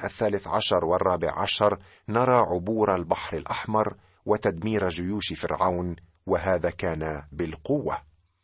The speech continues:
وفي كلتا الحالتين كان الله هو المخلص،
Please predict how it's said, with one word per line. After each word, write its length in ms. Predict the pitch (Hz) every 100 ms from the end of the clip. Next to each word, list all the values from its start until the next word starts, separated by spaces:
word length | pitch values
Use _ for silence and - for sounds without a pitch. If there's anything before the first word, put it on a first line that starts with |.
| _ _ - -
وفي 280 | 131 - 156
كلتا 360 | 175 165 - 147
الحالتين 720 | - 139 139 110 76 71 73 - _ _ -
كان 180 | 95 85
الله 340 | 76 80 82
هو 200 | 78 82
المخلص، 840 | 85 107 117 165 120 76 - -